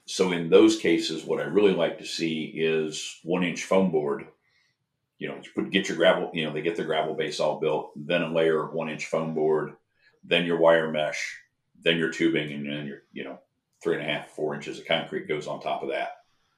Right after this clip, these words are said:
Um, and the one thing everybody needs to realize is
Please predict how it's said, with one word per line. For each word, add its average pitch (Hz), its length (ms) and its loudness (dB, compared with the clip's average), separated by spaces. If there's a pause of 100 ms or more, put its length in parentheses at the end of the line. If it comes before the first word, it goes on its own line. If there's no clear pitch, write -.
(340)
Um, 78 540 0 (1200)
and 85 480 0 (340)
the - 60 -12
one 113 160 2
thing 113 180 2
everybody 90 380 2
needs 85 240 -6
to - 100 -14
realize 78 640 2
is 82 640 -2